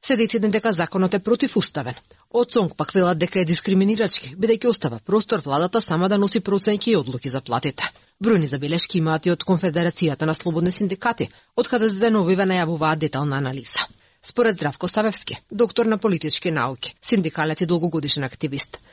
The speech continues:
и самото тоа што законот се носи во ек на економска криза, кога завршува и рата на ефтини кредити,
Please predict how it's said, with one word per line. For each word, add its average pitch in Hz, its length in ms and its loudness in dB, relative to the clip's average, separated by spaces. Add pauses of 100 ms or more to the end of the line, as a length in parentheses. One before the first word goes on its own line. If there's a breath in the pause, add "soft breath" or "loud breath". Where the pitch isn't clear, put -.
(220 soft breath)
и 254 60 0
самото 262 320 2
тоа 240 160 2
што 208 160 0
законот 226 400 2
се 208 140 0
носи 214 260 2
во 170 140 2
ек 165 160 0
на 196 80 4
економска 175 480 0
криза, 151 380 0 (280 soft breath)
кога 247 200 2
завршува 196 440 0
и 175 60 2
рата 175 220 0
на 170 80 2
ефтини 147 300 -2
кредити, 143 500 -4